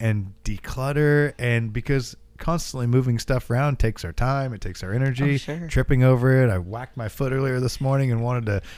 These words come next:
Speaker 1: you know, say some expletives, but, you know, managed to keep it together. But yeah, it's, it's really interesting. You know, we're just surrounded by all this stuff and,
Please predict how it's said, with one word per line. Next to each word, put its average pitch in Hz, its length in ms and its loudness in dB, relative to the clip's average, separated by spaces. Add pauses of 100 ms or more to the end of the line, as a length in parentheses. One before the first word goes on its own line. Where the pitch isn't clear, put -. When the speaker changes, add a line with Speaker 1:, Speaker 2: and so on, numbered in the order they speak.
(140)
Speaker 1:
you 120 100 0
know, 117 200 0
say 127 240 0
some 113 320 0 (160)
expletives, 131 640 -2
but, 101 240 -2 (100)
you 113 140 -2
know, 101 280 -6 (340)
managed 120 240 0
to 113 80 -2
keep 120 180 -4
it 101 60 -4
together. 120 360 0
But 101 220 2 (680)
yeah, 127 240 4
it's, 101 120 -2
it's 123 240 -2
really 151 220 2
interesting. 117 520 0
You 98 60 0
know, 104 100 2
we're 107 80 0
just 101 160 -4
surrounded 110 320 -2
by 92 80 -6
all 98 100 -4
this 92 160 -6
stuff 113 540 -2
and, 87 220 -10